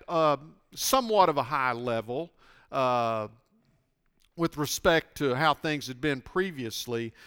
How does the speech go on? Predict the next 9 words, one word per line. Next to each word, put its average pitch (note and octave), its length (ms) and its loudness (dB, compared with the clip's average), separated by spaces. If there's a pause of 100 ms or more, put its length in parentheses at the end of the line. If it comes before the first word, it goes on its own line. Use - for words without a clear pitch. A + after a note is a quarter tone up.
(180)
But C3+ 120 2
in A#2 160 -2
twenty-seven A3+ 1040 -2
B F#3+ 240 -6
C, D3+ 600 -4 (160)
the - 80 -20
crucial G3 480 -2
date, E3+ 460 2 (300)
Octavian E3 1120 0